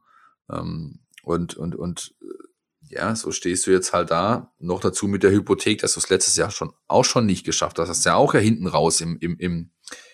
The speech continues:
im, im, sag ich mal, im Endspurt versagt. Ähm, die haben mit Sicherheit nicht die breiteste Brust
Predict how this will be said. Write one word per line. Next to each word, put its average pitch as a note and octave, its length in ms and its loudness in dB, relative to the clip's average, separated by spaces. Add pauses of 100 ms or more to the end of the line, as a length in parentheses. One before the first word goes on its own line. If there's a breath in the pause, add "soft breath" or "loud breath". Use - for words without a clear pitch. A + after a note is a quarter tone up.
(160 loud breath)
im, E2 320 -2
im, E2 360 -4
sag D#2 160 0
ich F#2+ 80 -6
mal, D#2 180 -2
im D2 140 -6
Endspurt F2 560 0 (400 soft breath)
versagt. E2 640 0 (520 soft breath)
Ähm, F2 460 0 (440 loud breath)
die F2 520 -4 (120)
haben G2 480 0
mit G2 220 -4
Sicherheit G#2+ 640 2
nicht G#2 240 -6
die F#2+ 60 -4
breiteste - 520 0
Brust G#2+ 520 0